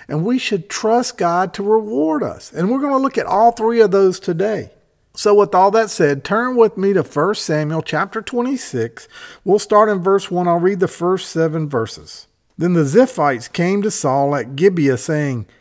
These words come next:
"Is not David hiding himself on the hills of Hachilah, which is on the east side of Jesmon?" So Saul arose and went down to the wilderness of Ziph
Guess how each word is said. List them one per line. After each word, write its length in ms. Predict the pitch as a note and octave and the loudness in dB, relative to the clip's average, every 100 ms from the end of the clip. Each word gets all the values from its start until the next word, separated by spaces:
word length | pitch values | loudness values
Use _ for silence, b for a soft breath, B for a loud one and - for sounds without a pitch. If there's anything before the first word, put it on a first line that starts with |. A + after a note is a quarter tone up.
| b | b
"Is 160 | C#3+ C3+ | -4 0
not 320 | F3+ C#4 C4 | 0 0 2
David 340 | E3+ A3+ D4 | 2 4 0
hiding 400 | - D#3 G#3 C4+ | -2 -2 0 2
himself 520 | B3 C4 - F3 G3+ G#3 | 0 0 0 0 0 -2
on 140 | G3 | -2
the 100 | C3 | -2
hills 480 | - D3 G3+ A#3 G#3 | 0 2 2 2 -2
of 140 | C#3+ - B B B | -4 -6 B B B
Hachilah, 640 | - G3 - C4+ C#4 C#4 - _ | -4 -4 0 0 0 -2 -10 _
which 260 | F#3+ A#3 E3 | -2 0 0
is 160 | E3 | -2
on 160 | F3 F#3+ | 0 0
the 120 | C#3 | -2
east 400 | - A3+ C#4 B3+ | -2 2 2 0
side 340 | - E3 F#3 G3 | -2 -2 0 0
of 160 | G3 | -2
Jesmon?" 760 | F3 A3 C#4+ - G3 A#2+ D#2+ D#2+ b b b | -2 0 0 0 -2 -4 -6 -14 b b b
So 220 | - F3 | 2 2
Saul 480 | C3+ - F#3 G#3+ B3+ | 2 4 4 6 4
arose 400 | A3 C#3 C#3 B2+ | 4 4 4 2
and 100 | D3 | 0
went 200 | A3 G3+ | 0 0
down 340 | A3 A#3+ A#3+ | 0 0 -2
to 140 | A#3 A#3 | -2 -2
the 100 | A#3+ | 0
wilderness 600 | E3 F3+ F#3+ F#3 G3 G3+ | 2 2 2 0 0 0
of 160 | F3 | -2
Ziph 400 | D3+ A#3+ C#4+ E3 | 0 0 0 -2